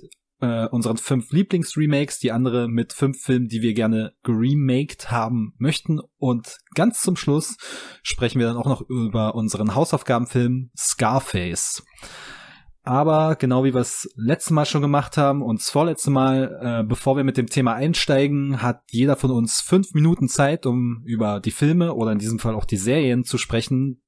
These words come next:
die er in den letzten Tagen, Wochen gesehen hat. Und da würde ich doch das, äh, Kommando einfach mal an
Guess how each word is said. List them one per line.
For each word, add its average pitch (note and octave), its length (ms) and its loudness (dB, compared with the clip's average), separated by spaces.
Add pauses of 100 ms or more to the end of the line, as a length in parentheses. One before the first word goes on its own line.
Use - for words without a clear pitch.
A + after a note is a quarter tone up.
(160)
die A#2 200 0
er A#2 320 -4
in A#2 140 0
den G#2+ 280 0
letzten A2 640 -2 (320)
Tagen, A#2 460 0
Wochen A#2 400 -2 (320)
gesehen B2 400 2
hat. - 260 -4 (680)
Und G#3 440 2
da C3 240 0
würde C#3+ 260 2
ich C3+ 280 -2
doch B2+ 500 -2 (220)
das, - 260 -4 (260)
äh, A2+ 320 -2
Kommando C3 440 2
einfach B2 340 -2
mal C3 140 2
an B2 480 -4